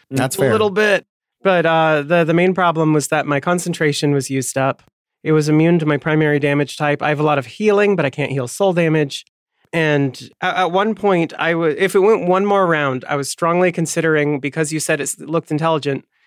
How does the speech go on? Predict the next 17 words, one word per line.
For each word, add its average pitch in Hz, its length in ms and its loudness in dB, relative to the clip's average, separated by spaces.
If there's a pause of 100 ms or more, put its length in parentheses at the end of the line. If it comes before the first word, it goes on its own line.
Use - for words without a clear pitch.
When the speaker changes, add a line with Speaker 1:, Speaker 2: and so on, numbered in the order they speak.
(400)
Speaker 2:
I 156 140 -2
was 170 180 0
considering 170 920 0
dropping 151 400 -2
Fairy 147 240 0
Fire 139 260 -2
to 127 80 -6
cast 131 320 -8
Hideous 131 320 -6
Laughter. - 440 -6 (380)
<laughs> - 360 -12
Speaker 1:
I 151 80 0
heard 170 240 0
Hideous 143 400 -2
Laughter, 196 360 0
and 156 120 2
I, 117 80 -2